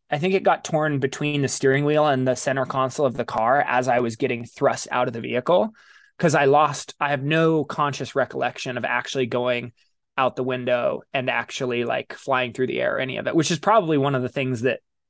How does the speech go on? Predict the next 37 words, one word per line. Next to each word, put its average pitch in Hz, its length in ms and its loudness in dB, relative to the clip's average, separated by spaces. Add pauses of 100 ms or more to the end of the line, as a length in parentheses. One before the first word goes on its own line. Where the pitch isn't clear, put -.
(160)
made 131 200 -4
it - 100 -10
turn 127 160 -4
out 131 180 2
well, 156 240 4
because 131 280 0
I 120 100 2
flew 131 460 2
totally, 127 560 0 (440)
uh, 120 380 0 (440)
limp 139 380 -4 (160)
and, 123 440 -4
and, 123 520 -8
uh, - 360 -6
not, 120 240 -6
like, 123 180 -4
flailing. 123 580 -2 (540)
Um, 123 560 -2 (1600)
but 151 160 2
yeah, 151 120 4
I 139 60 2
think 196 280 0
that's 156 200 0
probably 139 420 0
when 131 240 -4
the, 127 220 -2
'cause 165 160 0
I 165 100 6
don't 185 180 0
know 170 100 4
why 143 300 4
else 135 240 2
I 139 60 4
would 127 120 0
have 123 80 -8
lost 131 300 -4
consciousness, 147 760 -4